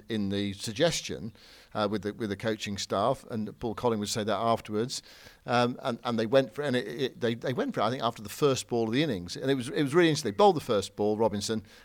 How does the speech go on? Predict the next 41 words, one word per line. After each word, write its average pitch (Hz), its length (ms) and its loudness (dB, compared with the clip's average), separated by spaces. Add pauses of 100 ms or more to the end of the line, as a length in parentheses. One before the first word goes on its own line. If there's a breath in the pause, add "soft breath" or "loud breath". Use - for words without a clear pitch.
and 117 120 0
then 127 120 4
everyone 139 300 4
went 123 200 0
back 147 200 4
and 110 100 -10
thought, 117 100 -10
"What, 151 200 -10
what, 156 180 -10
what's 165 240 -4
happening 151 260 -2
here? 147 160 4
This 120 160 0
is 123 80 -8
a 107 40 -6
strange 104 420 -4
tactic." - 500 -8 (400 loud breath)
But - 140 -2
yeah, 165 340 4 (300)
and, 151 200 -2
and 156 140 0
I, 170 220 4
uh, 139 80 -4 (240)
to-, 113 280 -2
I 160 120 4
think 156 280 -6
the 135 80 -4
way 147 220 4
England 123 300 0
approached 143 500 -2
this 104 160 -10
match 85 280 -10
has 117 100 -10
been, 147 120 -4
you 151 140 0
know, 135 60 -6
really 147 320 0
commendable. 120 580 -4
You 117 100 -6
know, 131 60 -6
it, 127 140 -6